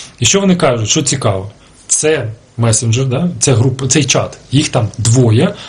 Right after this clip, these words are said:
але переглядів три. <laughs> Ну, це ж, звісно, вони жартома створили, вони розуміють, що хтось третій сидить і дивиться. Це ось в чому, е, сутність цього месенджера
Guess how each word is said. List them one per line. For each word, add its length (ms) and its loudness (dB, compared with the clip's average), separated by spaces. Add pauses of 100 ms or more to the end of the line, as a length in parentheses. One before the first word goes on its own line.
(100)
але 460 2 (100)
переглядів 640 2 (320)
три. 240 0 (2000)
<laughs> 320 4 (1500)
Ну, 220 2
це 180 0
ж, 200 0
звісно, 300 2
вони 140 2
жартома 400 2
створили, 320 2
вони 180 4
розуміють, 400 2
що 140 -2 (220)
хтось 580 0 (180)
третій 600 2
сидить 520 2
і 40 0
дивиться. 380 2
Це 160 0
ось 240 2 (260)
в 60 -8
чому, 640 0
е, 40 0
сутність 640 -2
цього 240 2
месенджера 540 0